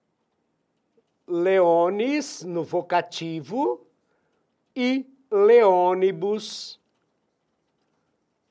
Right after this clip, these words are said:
no ablativo. Observem, três casos iguais, no nominativo, no vocativo e no acusativo,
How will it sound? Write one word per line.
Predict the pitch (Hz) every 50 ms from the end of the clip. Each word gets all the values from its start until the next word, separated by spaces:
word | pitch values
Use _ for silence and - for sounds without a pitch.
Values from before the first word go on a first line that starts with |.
| _ _ _ _
no | - 175 180 185 180 202 196 -
ablativo. | - 185 185 170 190 185 170 175 - - 190 185 170 147 123 - - 98 90 _ _ _ _ _ _ _
Observem, | - 190 170 147 - - - 170 156 160 175 190 208 262 277 -
três | - 185 170 147 - -
casos | - 170 151 147 131 127 127 123
iguais, | 202 240 190 147 160 156 147 147 151 156 175 254 285 - - - _ _ _ _ _ _ _
no | 175 160 147 165 165 160 156 156 151 147 139 143 139 135 131 127 - -
nominativo, | 143 143 160 160 160 160 156 165 160 156 160 - - 175 170 156 147 135 - 131 131 120 98 - _ _ _ _ _
no | 165 160 151
vocativo | 127 170 170 165 - 160 151 - - 165 160 151 135 151
e | 151
no | 156 156
acusativo, | 156 151 - - 160 135 202 220 214 - - 202 196 202 214 202 247 339 -